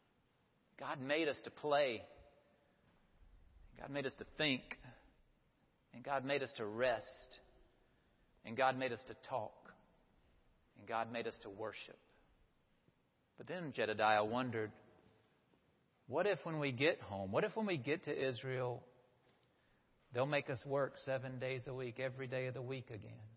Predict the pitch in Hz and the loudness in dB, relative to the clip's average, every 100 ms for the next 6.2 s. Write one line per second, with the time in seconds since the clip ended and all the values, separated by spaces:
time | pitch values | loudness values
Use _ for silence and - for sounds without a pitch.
0 | _ _ _ _ _ _ _ _ _ _ | _ _ _ _ _ _ _ _ _ _
1 | _ _ _ _ _ _ _ _ _ _ | _ _ _ _ _ _ _ _ _ _
2 | - 147 175 160 117 98 110 107 101 - | -10 -2 0 0 0 -2 -2 -2 -4 -8
3 | 113 135 135 127 110 110 - - _ _ | -8 -10 -10 -4 -4 -6 -12 -20 _ _
4 | _ _ 120 - 123 120 - 117 127 123 | _ _ -12 0 4 4 4 -2 -2 -4
5 | 110 117 - - - 123 127 143 143 - | -8 -8 -10 -14 -6 -4 -4 -8 -14 -18
6 | - | -18